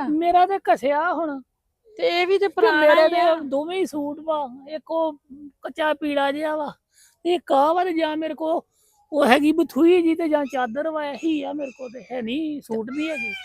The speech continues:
Speaker 2: ਉਹਨੂੰ ਆਖੋ ਹਾਂ ਲੀੜੇ ਸਵਾ ਕੇ ਦਵੇ ਤੁਹਾਨੂੰ।
Speaker 1: ਕੀ ਕਰਨੇ ਮੈਂ ਲੀੜੇ? ਇਹਨਾਂ ਲੀੜਿਆਂ ਦੀ ਨਹੀਂ ਲੋੜ ਹੁਣ।
Speaker 2: ਪਰ
Speaker 1: ਉਹ ਦੂਜਿਆਂ ਲੀੜਿਆਂ ਦੀ ਲੋੜ ਵਾ ਹੁਣ।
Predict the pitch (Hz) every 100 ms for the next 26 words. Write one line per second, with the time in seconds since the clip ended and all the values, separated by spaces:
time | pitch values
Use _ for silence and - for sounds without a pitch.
0 | - 302 320 359 349 294 285 339 381 359
1 | 330 679 740 740 679 - 277 311 320 311
2 | 302 302 302 311 262 277 277 277 330 330
3 | 285 285 - 403 403 415 311 330 359 359
4 | 339 330 285 277 285 247 _ _ _ _
5 | _ - 349 415 440 453 370 359 359 359
6 | 381 440 427 392 392 415 381 381 381 240
7 | - _ _ _ _ _ 294 523 370 302
8 | 311 339 403 415 381 370 381 359 359 359
9 | 320 311 302 294 277 226 220 202